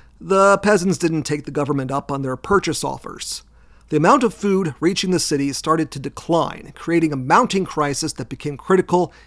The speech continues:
in late nineteen twenty-seven. Through the mid-twenties, a follower of Trotsky's named Yevgeny Preobrazhensky, who would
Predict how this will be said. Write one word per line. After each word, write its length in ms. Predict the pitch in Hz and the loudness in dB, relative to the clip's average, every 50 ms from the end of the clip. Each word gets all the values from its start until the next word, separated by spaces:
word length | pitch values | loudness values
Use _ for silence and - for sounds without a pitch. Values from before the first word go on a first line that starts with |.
| - _ - | -18 _ -4
in 160 | 175 175 165 | -2 0 2
late 260 | 156 151 151 151 147 | 4 4 2 2 0
nineteen 380 | 139 139 147 147 135 - 147 139 | -6 -6 -6 -6 -6 -6 -8 -8
twenty-seven. 760 | - - 135 131 127 - - 196 180 139 - - - - - - - - _ - _ _ _ _ _ _ - | -8 -8 -8 -8 -6 -2 0 2 2 2 0 -4 -14 -18 -20 -20 -20 -20 _ -20 _ _ _ _ _ _ -2
Through 220 | - 202 285 339 | 2 4 4 6
the 80 | 339 285 | 6 8
mid-twenties, 680 | 226 214 196 151 - - - 208 160 135 127 127 - | 6 6 6 6 0 -2 0 0 0 0 -2 -6 -8
a 60 | 143 | -10
follower 560 | - - - 170 190 226 220 220 214 202 180 | -8 -2 2 4 4 4 4 4 4 4 2
of 100 | 160 127 | 2 0
Trotsky's 680 | - - - 175 170 151 - - - 131 135 143 - - | -2 -2 0 2 2 2 2 -2 -10 -8 -8 -8 -6 -4
named 240 | 147 139 151 - - - | -4 -6 -6 -10 -10 -6
Yevgeny 540 | - 143 139 127 120 160 185 214 220 214 196 | -4 -4 -2 0 2 4 4 6 4 4 2
Preobrazhensky, 960 | 156 - - 160 180 175 165 131 156 135 117 185 202 - - - 135 123 - - - - - - - - | -2 -4 -2 0 2 2 2 2 0 2 2 2 2 2 -2 -6 -8 -10 -10 -14 -18 -20 -20 -12 -2 2
who 280 | 175 185 180 160 143 - | 4 4 4 2 0 -2
would 260 | - 143 143 143 135 | 0 2 2 2 0